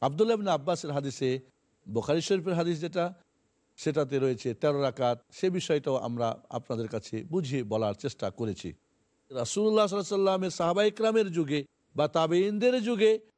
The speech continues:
যে তারাবির নামকরণের কারণ ছিল, সেই কারণটা কিন্তু আমাদের এখন আর নাই। বরং আমরা কি করতেছি? একবারে পড়ে নিয়ে রেস্ট নেওয়ার চেষ্টা করতেছি।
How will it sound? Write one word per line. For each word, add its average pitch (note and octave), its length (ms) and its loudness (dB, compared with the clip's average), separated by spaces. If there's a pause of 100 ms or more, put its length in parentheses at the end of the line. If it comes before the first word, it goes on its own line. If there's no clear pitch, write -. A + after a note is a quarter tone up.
(260)
যে B2 340 2
তারাবির F3 640 2
নামকরণের G#3+ 720 2 (520)
কারণ A3 380 4
ছিল, F3+ 380 0 (460)
সেই F3+ 380 0
কারণটা G3+ 440 0
কিন্তু E3 380 -4
আমাদের C#3+ 420 0
এখন B2 360 -8
আর A2+ 200 -2
নাই। D3+ 500 2 (280)
বরং G3 220 4
আমরা G3 300 0
কি G3+ 140 -6
করতেছি? A3+ 600 -2 (300)
একবারে C4+ 760 4
পড়ে A3+ 320 4
নিয়ে G3+ 160 0
রেস্ট F#3 300 0
নেওয়ার D#3 180 2
চেষ্টা B2+ 340 -4
করতেছি। G2 560 -8